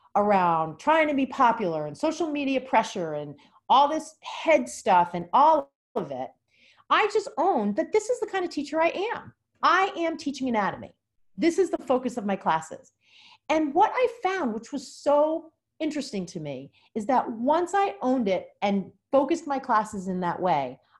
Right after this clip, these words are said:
I got more questions after class than ever before. And that's how it's been for many years. And what that really showed to me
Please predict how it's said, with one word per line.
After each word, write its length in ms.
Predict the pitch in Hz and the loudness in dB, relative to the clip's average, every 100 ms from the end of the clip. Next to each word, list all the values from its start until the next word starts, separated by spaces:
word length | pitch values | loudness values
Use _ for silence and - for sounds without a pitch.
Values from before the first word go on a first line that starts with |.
| - | 0
I 100 | 240 | 2
got 260 | 240 233 | 2 0
more 440 | 240 233 247 294 359 | -2 -4 0 2 0
questions 480 | - 277 269 233 220 | 2 0 0 -2 -2
after 240 | 202 202 | -2 -4
class 360 | 202 175 175 - | -2 0 0 -4
than 120 | 165 | -10
ever 160 | 156 | -10
before. 480 | 151 151 - 127 110 - | -10 -12 -12 -14 -10 -4
And 120 | 208 | 0
that's 240 | 220 285 | 0 0
how 200 | 285 277 | 0 -2
it's 140 | 247 - | -2 -4
been 340 | 202 196 185 - _ - | -2 0 -2 -6 _ -8
for 100 | 180 | -6
many 300 | 170 156 147 | -6 -8 -10
years. 460 | 139 - - - _ _ _ _ - - | -12 -12 -18 -20 _ _ _ _ -20 -8
And 160 | 240 254 | 0 2
what 200 | 269 269 | 2 2
that 300 | 302 381 415 | 0 2 0
really 320 | 285 349 330 | 0 0 0
showed 340 | 302 - 269 254 | -2 -2 -2 -2
to 100 | 240 | -6
me 640 | 226 240 311 240 175 156 | -4 -2 -2 -2 -4 -8